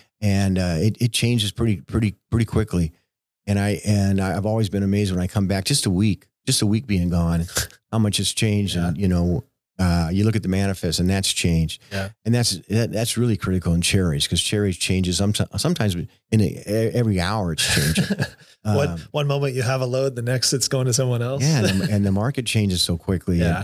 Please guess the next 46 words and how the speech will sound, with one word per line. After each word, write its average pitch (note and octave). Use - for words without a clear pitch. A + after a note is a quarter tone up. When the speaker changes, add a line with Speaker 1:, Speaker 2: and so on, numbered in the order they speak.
Speaker 1:
and, -
and, F2+
uh, F2+
you, G2+
you -
gotta G#2+
stay G#2+
ahead G#2
of G2+
it. C#2+
I C#3
like B2
to -
sell G#2
cherries, -
and G#2+
I, B2+
you G#2+
know, G2+
I B2+
prefer A2
a F#2
rather G2
large F#2
crop A2
than G#2
a F#2+
short A2
crop A2
because G2+
a, G2
a -
large A#2
crop, G#2
you G#2
could G#2+
just G2+
go A2+
with G#2+
it. C#2+
Speaker 2:
Everyone's C#3
your B2
friend C#3+
in A2+
a A2
Speaker 1:
Yeah, A2+